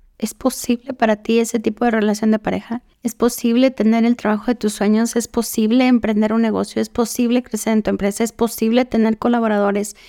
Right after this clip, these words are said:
¿Es posible cobrar X cantidad de dinero por tus servicios? ¿Es posible? Si esto te está resonando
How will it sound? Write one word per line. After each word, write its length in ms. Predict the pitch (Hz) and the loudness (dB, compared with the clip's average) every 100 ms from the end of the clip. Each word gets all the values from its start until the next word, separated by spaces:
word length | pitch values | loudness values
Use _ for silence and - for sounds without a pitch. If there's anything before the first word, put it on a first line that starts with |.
| - - - | -20 -12 -8
¿Es 160 | 247 | -8
posible 920 | - 269 233 - 269 247 254 262 269 269 - - | -2 -2 -2 -2 0 2 4 2 0 -4 -20 -10
cobrar 440 | - 247 226 226 240 | -2 0 0 0 0
X 320 | 247 - 247 | -2 -2 -2
cantidad 400 | - 226 220 220 | 0 -2 0 0
de 100 | 247 | 2
dinero 420 | 254 233 233 254 | 2 2 2 0
por 280 | 247 240 226 - _ _ | 0 -2 -2 -8 _ _
tus 180 | 285 302 | -2 0
servicios? 760 | - 247 220 220 285 330 - - | 0 0 0 -2 -2 -4 -6 -8
¿Es 140 | 240 | -8
posible? 840 | - 277 - 262 254 277 294 330 _ _ _ _ _ _ _ _ _ - - | -4 -6 -4 0 2 4 4 2 _ _ _ _ _ _ _ _ _ -20 -16
Si 760 | - - 277 262 262 262 - - | -14 -2 0 2 2 0 -2 -2
esto 280 | 302 - 381 | -2 0 -2
te 120 | 302 | -2
está 240 | - 254 | -2 -2
resonando 840 | 240 247 226 214 214 185 147 - | 0 0 2 2 2 2 -2 -6